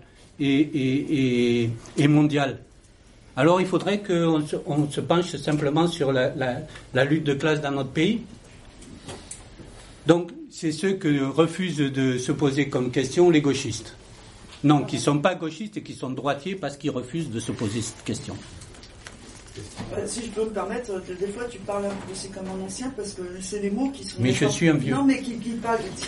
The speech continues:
Speaker 2: qui, qui, euh, c'est pas tout à fait juste parce que justement les choses se sont déplacées. À savoir qu'aujourd'hui il y a les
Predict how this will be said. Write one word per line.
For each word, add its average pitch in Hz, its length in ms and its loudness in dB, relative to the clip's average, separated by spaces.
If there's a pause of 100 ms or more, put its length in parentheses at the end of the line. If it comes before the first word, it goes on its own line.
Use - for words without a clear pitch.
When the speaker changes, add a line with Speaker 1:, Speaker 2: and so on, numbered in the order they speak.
(200)
Speaker 2:
qui, 220 60 -4 (340)
qui, 208 80 2
euh, 202 120 4
c'est 233 440 -4
pas 233 100 -2
tout 240 180 -4
à 226 60 -2
fait 208 180 -6
juste 269 140 -8
parce 208 140 -8
que 202 80 -4
justement 247 380 0
les 269 80 4
choses 269 180 -2
se 214 140 -4
sont 185 220 -6
déplacées. - 560 -2 (600)
À - 80 4
savoir 254 440 0
qu'aujourd'hui 202 400 -2
il 254 60 2
y 220 60 0
a - 40 -2
les 160 120 -2